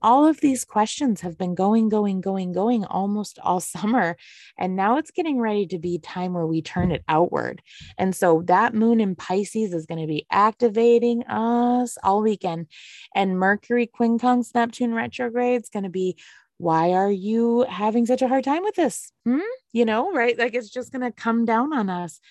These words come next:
wanting us to really get it, to learn these lessons so we can move forward. And that's gonna be the prevailing energy truly of the whole weekend,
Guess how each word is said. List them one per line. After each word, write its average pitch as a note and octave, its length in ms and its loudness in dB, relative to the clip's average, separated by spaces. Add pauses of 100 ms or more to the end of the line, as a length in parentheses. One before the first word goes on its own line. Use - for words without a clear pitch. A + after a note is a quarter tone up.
(220)
wanting A3+ 360 0
us A#3 180 -6
to A3 120 -8
really F#3 400 -2
get G3+ 180 -4
it, C4+ 240 -6
to F3 120 -8
learn F#3 420 0
these A3+ 220 4
lessons F3+ 720 -4
so E3 140 -2
we D#3+ 120 0
can E3+ 200 -6
move E3 180 -4
forward. D#3 480 -2 (480)
And G#3 160 0
that's C4 240 2
gonna G4 160 2
be F#4+ 120 6
the F4+ 120 4
prevailing B3 520 2
energy A3 380 -2
truly A3 400 0
of E3+ 140 -4
the F3+ 80 -6
whole F#3 180 -4
weekend, E3+ 480 -6